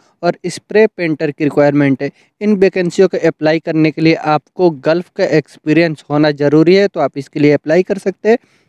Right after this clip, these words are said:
Apply करने के लिए आप अपना सीवी इनको mail कर दें आर ई सी फाइव एट द रेट एस मैक्स डॉट नेट पे। ये एसमैक्स office से Saudi Arab के लिए requirement है। Next vacancy Saudi Arab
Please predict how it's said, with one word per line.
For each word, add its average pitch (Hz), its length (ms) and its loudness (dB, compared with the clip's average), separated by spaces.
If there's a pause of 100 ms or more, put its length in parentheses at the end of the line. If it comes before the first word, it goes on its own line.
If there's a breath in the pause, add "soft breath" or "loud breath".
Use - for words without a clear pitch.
(180)
Apply 202 400 2
करने 190 320 0
के 190 80 -8
लिए 190 120 4
आप 180 180 -2
अपना 165 260 -2
सीवी 160 320 2
इनको 156 320 0
mail 160 240 2
कर 175 180 -2
दें 196 180 2 (400 soft breath)
आर 190 240 2 (120)
ई 170 120 2
सी 151 200 2
फाइव 185 340 0 (260)
एट 156 240 -4
द 147 140 -2
रेट 185 180 0 (100)
एस 147 140 -2 (100)
मैक्स 165 260 0
डॉट 135 320 2
नेट 160 240 0
पे। 226 220 -2 (320 soft breath)
ये 175 140 -2
एसमैक्स 196 460 0 (120)
office 156 340 0
से 220 160 0
Saudi 139 400 2
Arab 135 200 0 (100)
के 143 80 -8
लिए 139 140 2
requirement 131 640 -2
है। 156 80 -12 (1160)
Next 196 320 -2
vacancy 202 480 2
Saudi 147 420 0
Arab 151 280 0